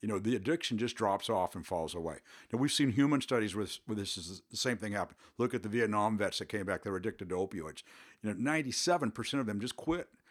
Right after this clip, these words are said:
spontaneously because their life was re-engaged. So here, here's my point. If you live like you're in Rat Park versus like you're a solo rat all by yourself, you know, you are going to get well.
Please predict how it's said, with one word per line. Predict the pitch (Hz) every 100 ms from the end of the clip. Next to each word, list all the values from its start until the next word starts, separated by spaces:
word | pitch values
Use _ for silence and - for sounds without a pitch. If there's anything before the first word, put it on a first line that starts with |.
| _
spontaneously | - - 127 117 151 165 185 113 92
because | 101 117 131 113
their | 127
life | 123 143 -
was | 92
re-engaged. | 98 110 104 110 107 - - _ - _ _ _ _ _
So | - 135
here, | 170 - -
here's | 156 151
my | 113
point. | - 160 90 -
If | 123 -
you | 156
live | 147 165 165
like | 117 107
you're | 131 127
in | 98
Rat | 110 110 -
Park | 160 113 85 - _ _ _ _ _ _ _
versus | 104 143 143 - 104 90 - -
like | 104 107
you're | 98
a |
solo | - 123 120 113 101
rat | 98 95 90
all | 85 98
by | 95 85
yourself, | 80 - 120 92 - - _ _ - _
you | 98
know, | 98
you | 104 139 190
are | 139
going | 110 147 170
to | 117
get | 123 139
well. | 175 -